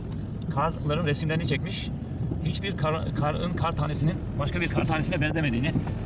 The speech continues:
her birisinin orijinal olduğunu ifade etmiş yani bu şekilde. Bakın görüyorsunuz ne kadar muazzam bir şey. Ee, inşallah Cenab-ı Hak yarın sabah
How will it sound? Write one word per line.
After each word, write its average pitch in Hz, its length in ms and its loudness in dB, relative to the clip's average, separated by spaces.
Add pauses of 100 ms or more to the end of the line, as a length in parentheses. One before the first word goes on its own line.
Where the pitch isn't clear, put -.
her 160 140 2
birisinin 156 260 0
orijinal 147 320 2
olduğunu 151 240 2
ifade 147 260 2
etmiş - 180 2
yani - 160 4 (160)
bu - 60 4
şekilde. - 260 4 (1120)
Bakın 147 160 6
görüyorsunuz 160 380 2
ne 156 100 2
kadar 151 160 2
muazzam 147 400 4
bir - 60 2
şey. 147 100 2
Ee, 156 40 2 (1300)
inşallah 165 280 4
Cenab-ı - 220 4
Hak - 200 4
yarın 143 160 4
sabah - 260 4